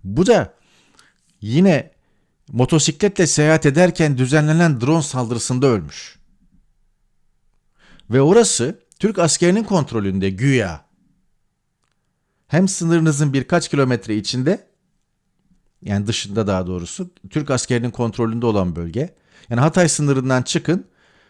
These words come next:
on on beş dakikalık yürüyüşte ulaşabileceğiniz noktada, o kadar yakın.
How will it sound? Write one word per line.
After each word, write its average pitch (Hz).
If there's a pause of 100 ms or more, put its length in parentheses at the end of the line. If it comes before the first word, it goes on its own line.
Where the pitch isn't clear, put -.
(1400)
on 170
on 180
beş 139
dakikalık 123
yürüyüşte 139
ulaşabileceğiniz 135
noktada, 90
o 170
kadar 110
yakın. 90